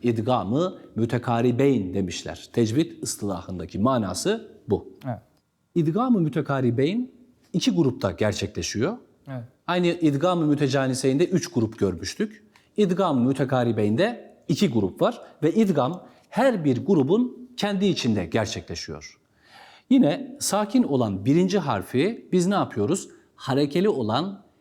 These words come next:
Speaker 1: ikinci harfe katarak şeddeli bir şekilde okuyoruz. Şimdi bu grupları göreceğiz. İki grup var dedik. Şöyle hemen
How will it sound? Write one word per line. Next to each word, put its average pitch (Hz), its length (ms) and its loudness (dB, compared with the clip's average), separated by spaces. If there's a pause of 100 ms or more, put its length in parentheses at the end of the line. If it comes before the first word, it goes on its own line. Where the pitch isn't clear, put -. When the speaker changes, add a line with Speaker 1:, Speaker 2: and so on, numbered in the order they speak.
(180)
Speaker 1:
ikinci 190 420 0
harfe 104 400 -4
katarak 196 640 -4 (140)
şeddeli 127 480 0
bir 127 100 4
şekilde 113 680 -4 (180)
okuyoruz. - 640 -4 (1120)
Şimdi 214 480 2 (1600)
bu 214 120 4
grupları 190 380 4
göreceğiz. 104 600 -2 (760)
İki 170 140 0
grup 131 300 0
var 95 180 0
dedik. 107 400 -6 (1300)
Şöyle 117 260 2
hemen 139 320 0